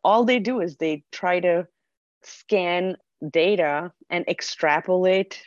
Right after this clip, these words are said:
trends within that data. Some of those trends make sense, and some of those trends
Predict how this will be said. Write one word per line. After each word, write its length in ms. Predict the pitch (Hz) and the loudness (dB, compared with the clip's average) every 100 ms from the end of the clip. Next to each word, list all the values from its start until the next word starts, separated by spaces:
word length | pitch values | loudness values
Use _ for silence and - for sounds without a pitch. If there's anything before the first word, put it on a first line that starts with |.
| - | -14
trends 580 | - - 226 170 165 156 | -8 0 0 0 -2 -6
within 300 | 156 147 151 | -6 -6 -4
that 160 | - - | -6 -4
data. 260 | - - - - - | -4 -4 -8 -12 -20
Some 200 | - 196 | -2 2
of 140 | 220 214 | 4 4
those 260 | 233 233 | 4 2
trends 480 | - 214 202 220 185 | -4 0 2 0 0
make 220 | 190 185 | -2 -4
sense, 300 | - 254 - - | -4 -6 -8 -8
and 140 | 170 | -4
some 140 | 170 202 | -2 0
of 80 | |
those 200 | 196 190 - | 0 -2 -2
trends 340 | 170 175 165 | -2 -2 -4